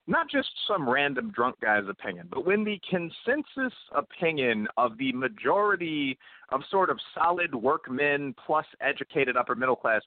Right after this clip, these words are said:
people is on one side of the coin, and the opinions of experts in some very specific field are on the other side of the coin. Unless you're talking about something specific like rocket ship design, the massive number of intelligent, ordinary people are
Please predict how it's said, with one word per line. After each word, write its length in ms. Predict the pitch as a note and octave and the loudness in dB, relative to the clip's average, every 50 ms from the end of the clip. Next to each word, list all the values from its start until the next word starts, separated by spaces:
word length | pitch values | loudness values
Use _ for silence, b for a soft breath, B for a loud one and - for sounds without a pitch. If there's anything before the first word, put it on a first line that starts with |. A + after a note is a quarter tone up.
| - | -4
people 240 | A#2 G#2 G2 G#2 G2+ | -6 -4 -2 -2 -2
is 80 | G#2 G2+ | 0 0
on 180 | A#2 A2+ A2+ G#2 | 0 0 0 0
one 220 | C3 C3+ C3 A#2+ - | 0 -2 -2 -2 -2
side 160 | - A2 G2+ | 0 0 0
of 80 | F#2 F2 | 0 -2
the 80 | F#2+ F2+ | -8 -8
coin, 420 | - - F#2+ F2 E2+ E2 E2 E2+ - _ B B B B B B B B B B B | -6 -4 -4 -4 -4 -4 -6 -10 -14 _ B B B B B B B B B B B
and 200 | A#2 C3+ E3 F#3 | -2 0 2 2
the 80 | F#3+ F#3+ | 2 2
opinions 600 | F3 - - - B3 C4 C4+ B3 A#3 G#3+ D#3+ C#3+ | 0 -2 -4 -6 -4 -2 0 0 0 0 0 -2
of 120 | C#3+ C3 - - | -4 -4 -4 -4
experts 480 | C3+ D3+ - - - - A2+ G#2+ - - | -4 -4 -4 -6 -4 -2 -2 -2 -2 -2
in 100 | B2+ A#2+ | -6 -4
some 220 | - D3 C3+ B2 G#2+ | -2 -2 -4 -2 -2
very 280 | G#2+ C#3+ E3 E3+ E3+ D#3 - | 0 0 2 2 2 0 -2
specific 420 | - - D3 - - D3 - B2+ - - - | -4 -6 -6 -6 -4 -4 -6 -6 -8 -6 -2
field 240 | C3 B2 A2+ A2+ G#2 | 0 2 2 2 2
are 80 | G#2 | 2
on 100 | G#2 G#2+ | 2 2
the 100 | A2 G#2+ | 0 -4
other 220 | - B2 A#2+ A2+ G2+ - | -4 0 0 0 0 0
side 160 | - G#2+ F#2+ F2+ | 0 0 0 0
of 60 | F2 | -2
the 60 | F2+ | -6
coin. 340 | - - F#2+ F2 F2 D#2+ D#2 - B B B B B B | -6 -4 -4 -4 -4 -4 -6 -10 B B B B B B
Unless 240 | - A3 D4+ E4+ - - | -2 0 0 2 0 0
you're 80 | D#4+ A#3+ | -2 -2
talking 320 | - A#3+ G3+ G3 F#3+ F3+ | 0 0 0 0 0 0
about 220 | E3 C#3+ C3+ - - - | 0 0 0 0 -2 -4
something 280 | F#3 E3+ - C#3 B2 A2 - | -6 -4 -2 -2 -4 -4 -6
specific 540 | - - B2 - - D3+ D3+ - D#3 C3+ - | -8 -8 -8 -6 -2 -2 -2 0 -2 -2 0
like 160 | B2 A#2 - | 0 -2 0
rocket 380 | G2 F#2+ G#2+ A2+ B2 - D3 - - - | 0 0 0 0 0 0 -4 -6 -6 -4
ship 140 | - C#3 - - | -4 -6 -4 0
design, 500 | D3+ D3 C3 D3+ D3+ D3+ D3 D3 D3 D3 - B B B B B - - | 0 0 2 4 2 2 2 0 -2 -8 -10 B B B B B -6 -4
the 120 | D4+ F3+ | -2 -2
massive 680 | D#3 C3+ C3 D#3 E3+ A#3+ C4 C4 - - A3+ F#3+ D3 B2+ | 0 0 0 0 2 2 0 -2 0 -2 -2 -2 -2 -2
number 420 | C#3 D#3 E3 D3 C#3 B2+ B2 A#2 | -2 -2 -2 0 0 2 2 2
of 140 | - A2 B2 | 2 0 -2
intelligent, 640 | B2 A#2+ G#2+ - - - E3 D#3+ D#3 - C3 B2+ A2+ - | -4 -4 -6 -6 -4 -2 -2 -2 -2 -2 -4 -4 -2 0
ordinary 500 | B2 B2+ C3+ B2+ A#2+ A#2+ A2+ A2+ A2+ G#2+ | 0 0 0 0 0 0 0 0 0 -2
people 520 | - - - C3 B2 - A2 G2+ G2 G2 - | -4 -6 -6 -6 -4 -2 -4 -2 -2 -2 0
are 220 | G#2+ G#2+ G#2+ G2+ | 0 0 0 0